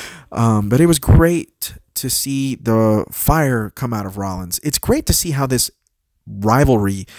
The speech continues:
and this pro-, this, this, this, this feud has kinda differentiated from Rollins and Ambrose back in twenty fourteen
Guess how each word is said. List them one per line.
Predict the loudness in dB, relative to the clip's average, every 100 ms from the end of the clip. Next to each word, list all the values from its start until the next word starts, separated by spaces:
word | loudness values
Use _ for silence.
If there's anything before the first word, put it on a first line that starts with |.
| -20 -20 _
and | -4 -2
this | -2
pro-, | 0 -2 0 -2 -4
this, | -12 -12 -12
this, | -14 -16 -18 -18
this, | -16 -16 -16 _ _ -8
this | -8
feud | -6 -2 0 2 0 -4 -10 -16 -16 -4
has | -2 0
kinda | -2 0
differentiated | 0 0 -2 -2 -4 -4 -4 -6 -8 -18 -10
from | 0 2 2 0 -4 -10 -8
Rollins | 0 4 4 2 -4
and | -4
Ambrose | -4 -2 0 -2 -2 -8 _ _ -4
back | -4 -2
in |
twenty | 0 0 0
fourteen | -2 -2 -2 -8 -8 -10